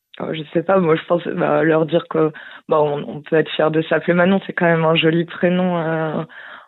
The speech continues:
en vrai, euh, qui a, qui a finalement quand même une histoire, euh, je veux dire, assez, euh, sociale, Manon, parce que c'est pas, euh, un prénom, euh, ni biblique, euh, ni qui sort du calendrier, euh, disons, euh, classique, quoi. C'est un diminutif,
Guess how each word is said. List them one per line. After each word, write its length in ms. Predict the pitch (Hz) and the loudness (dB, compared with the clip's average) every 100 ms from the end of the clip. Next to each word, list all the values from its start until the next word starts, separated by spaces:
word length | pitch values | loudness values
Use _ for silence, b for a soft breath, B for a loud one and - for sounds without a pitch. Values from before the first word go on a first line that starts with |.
| - | -2
en 160 | 170 | 0
vrai, 320 | 165 160 165 165 | 2 4 4 4
euh, 180 | 151 156 | 0 0
qui 180 | - | -2
a, 160 | 143 160 | 2 2
qui 200 | - 170 | 2 2
a 220 | 160 160 | 4 4
finalement 420 | 170 180 165 190 208 | 2 2 4 4 2
quand 120 | 180 | 2
même 280 | 185 175 165 | 0 0 -2
une 80 | |
histoire, 360 | 165 - 175 165 | -4 -2 0 2
euh, 280 | 165 156 160 160 B B B _ _ | 2 2 0 -4 B B B _ _
je 100 | 180 | -2
veux 60 | 165 | 0
dire, 160 | 160 156 | 2 2
assez, 320 | 147 - 175 | 0 0 2
euh, 540 | 156 156 151 151 147 | 4 4 2 2 0
sociale, 500 | 147 190 190 202 185 | 2 2 2 2 2
Manon, 300 | 165 170 170 | 2 -2 -2
parce 200 | - 156 | -4 -6
que 100 | - 160 | -6 -6
c'est 140 | 160 | -4
pas, 260 | 160 156 160 | -2 2 2
euh, 120 | 151 | 2
un 100 | 147 | 0
prénom, 460 | 147 - 156 156 156 | -4 -8 -6 -4 -4
euh, 200 | 143 143 | -4 -4
ni 260 | 139 147 156 | -6 -6 -6
biblique, 640 | 151 156 156 175 185 175 165 | -6 -6 -6 -4 -4 -4 -2
euh, 80 | 151 | -2
ni 120 | 165 | -4
qui 100 | - - | -6 -2
sort 140 | 170 | 0
du 100 | 156 | 0
calendrier, 920 | 156 156 160 165 170 165 175 175 180 170 | 0 0 0 0 -2 0 2 4 4 4
euh, 180 | 165 151 B B B B B | 2 0 B B B B B
disons, 500 | 165 160 160 156 170 165 | -6 -4 -2 0 0 2
euh, 200 | 156 156 | 0 0
classique, 540 | 185 170 - - 220 - | 2 2 2 -2 -2 2
quoi. 460 | 170 160 156 156 156 | 2 4 4 2 2
C'est 60 | 151 | 0
un 100 | 151 | 0
diminutif, 680 | 147 160 170 175 170 - | -2 -2 0 -2 -4 -8